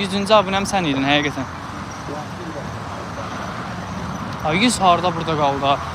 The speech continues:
Yüzü dəftərin üstünə qeyd eləmişdim, yüz dənə abunəm, <clears throat> abunəm var. İyirmi mini üzə fikirləşirdim, iyirmi minə çıxacağımı bir gün. Ücə otuz min az qalmış. Heç nə yox ki, bu coğrafiya, o da qoyur adam. Coğrafiya?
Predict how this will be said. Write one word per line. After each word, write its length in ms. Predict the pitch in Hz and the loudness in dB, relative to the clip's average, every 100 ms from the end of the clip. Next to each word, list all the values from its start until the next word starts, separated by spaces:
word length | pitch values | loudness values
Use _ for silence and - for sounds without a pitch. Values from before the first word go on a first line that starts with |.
| - 180 | -6 0
Yüzü 180 | 202 | 2
dəftərin 400 | 254 247 - 247 240 | 8 6 8 4 4
üstünə 160 | - 233 | 0 2
qeyd 220 | 220 202 | 2 2
eləmişdim, 360 | 190 165 - 226 | 2 0 2 0
yüz 140 | 208 185 | 2 2
dənə 220 | 202 185 | 4 4
abunəm, 300 | 175 202 190 - 214 | 2 -6 -8 -4 -2
<clears throat> 260 | 208 175 | -2 0
abunəm 300 | 196 208 220 240 | 2 4 2 2
var. 220 | 240 156 - - - - - - - - - - - | 2 0 -8 -12 -12 -12 -10 -10 -10 -12 -10 -10 -4
İyirmi 320 | 180 220 269 | 2 6 6
mini 220 | 247 226 254 | 6 4 4
üzə 140 | 220 | 2
fikirləşirdim, 540 | - - 202 190 220 196 | -2 -2 0 2 0 -2
iyirmi 240 | 180 226 | 0 0
minə 140 | 214 202 | 0 0
çıxacağımı 380 | 190 170 175 190 | -4 -2 0 0
bir 80 | 156 | -2
gün. 80 | 127 - - - - | -6 -8 -12 -12 -8
Ücə 100 | - 190 | -4 -4
otuz 200 | - 220 | -2 0
min 120 | 214 | 4
az 160 | 180 170 | 4 4
qalmış. 320 | 151 131 - - - - - - | 2 2 -6 -10 -12 -10 -10 -2
Heç 160 | - 240 | 2 6
nə 80 | 262 | 8
yox 160 | 247 240 | 6 4
ki, 100 | 196 | -2
bu 40 | |
coğrafiya, 520 | 170 220 214 226 226 196 - - - - | 4 4 6 6 4 0 -4 -10 -10 -4
o 100 | 208 | -2
da 40 | |
qoyur 220 | 170 185 160 | 2 2 2
adam. 160 | 131 131 - - - - | 0 -6 -12 -12 -12 -4
Coğrafiya? 420 | 165 190 185 180 | 0 0 0 -4